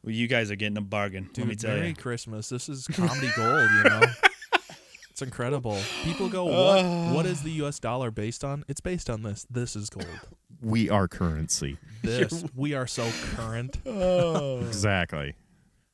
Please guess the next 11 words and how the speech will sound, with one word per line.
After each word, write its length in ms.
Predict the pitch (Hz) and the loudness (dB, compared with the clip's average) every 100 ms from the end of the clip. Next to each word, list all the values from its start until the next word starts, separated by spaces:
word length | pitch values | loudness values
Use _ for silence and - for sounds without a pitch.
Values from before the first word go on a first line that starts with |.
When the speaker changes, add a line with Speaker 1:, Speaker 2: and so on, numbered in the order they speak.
| _ - | _ -8
Speaker 1:
Goodness. 640 | 117 107 73 - - - - - - _ | -6 -6 -8 -10 -10 -10 -14 -20 -20 _
Speaker 2:
Let's 300 | 110 110 - | -8 -6 -6
keep 180 | - 107 | -12 -12
flowing. 360 | 104 101 101 - _ _ | -10 -10 -10 -14 _ _
Speaker 3:
Yeah. 480 | 113 107 165 214 120 | 2 6 6 6 2
Speaker 1:
Flowing. 1000 | 76 85 - 508 571 539 523 120 113 104 | 0 -8 -4 0 6 6 6 2 0 -4
Speaker 3:
So, 40 | 113 | -2
um, 540 | 104 98 90 85 80 - _ _ _ _ _ _ _ - | 2 4 2 0 -4 -10 _ _ _ _ _ _ _ -8
so 160 | - 113 | -2 0
we 160 | 110 101 | 2 2
had, 320 | 98 87 | 2 0